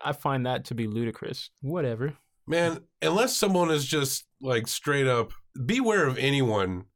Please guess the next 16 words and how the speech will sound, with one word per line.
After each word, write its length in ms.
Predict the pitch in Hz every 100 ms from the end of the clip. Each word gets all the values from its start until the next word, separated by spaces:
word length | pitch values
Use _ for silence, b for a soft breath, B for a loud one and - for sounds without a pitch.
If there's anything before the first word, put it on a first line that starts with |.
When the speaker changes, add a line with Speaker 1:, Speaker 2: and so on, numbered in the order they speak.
| _
Speaker 2:
that 200 | 123 113
openly 760 | 117 135 135 131 117 107 104 - _ _
questions 600 | - 143 135 - 120 117
the 120 | 110
patriotism 1300 | 101 - 147 131 - 123 107 95 - 95 85 80 80 80 -
of 160 | 95
a 60 | 90
people. 260 | - 80 _ -
Speaker 1:
Especially 380 | 156 214 233 208
when 100 | 165
that 160 | 151
person 480 | - 147 143 147 131
is 160 | 131 127
in 100 | 131
a 60 |
very, 760 | 120 117 117 135 131 127 120 113